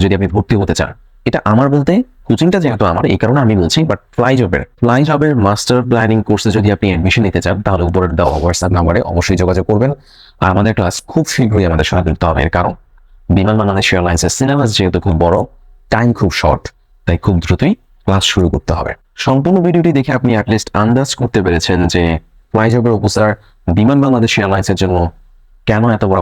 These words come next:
মাস্টার প্ল্যানিং করেছে, এটা at least বুঝতে পেরেছেন। বিমান বাংলাদেশ এয়ারলাইন্সের আরও আপডেট জানতে আমাদের Facebook পেজটি ফলো দিয়ে রাখবেন, YouTube চ্যানেলটি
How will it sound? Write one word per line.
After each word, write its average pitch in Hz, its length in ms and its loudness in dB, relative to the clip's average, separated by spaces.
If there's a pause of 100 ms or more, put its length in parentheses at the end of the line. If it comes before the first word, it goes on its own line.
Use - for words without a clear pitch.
মাস্টার 82 300 -2
প্ল্যানিং 82 300 -2
করেছে, - 280 -2 (920)
এটা 92 180 0
at - 80 -10
least 110 200 -4
বুঝতে 92 240 0
পেরেছেন। 82 320 -2 (580)
বিমান 123 240 2
বাংলাদেশ 143 340 0
এয়ারলাইন্সের 104 500 0 (260)
আরও 117 120 0 (120)
আপডেট 95 300 -2
জানতে 92 220 -2 (120)
আমাদের 90 240 0
Facebook 95 300 0
পেজটি 98 280 0
ফলো 107 200 2
দিয়ে 120 120 2
রাখবেন, 120 220 2 (160)
YouTube 92 240 0
চ্যানেলটি 92 260 0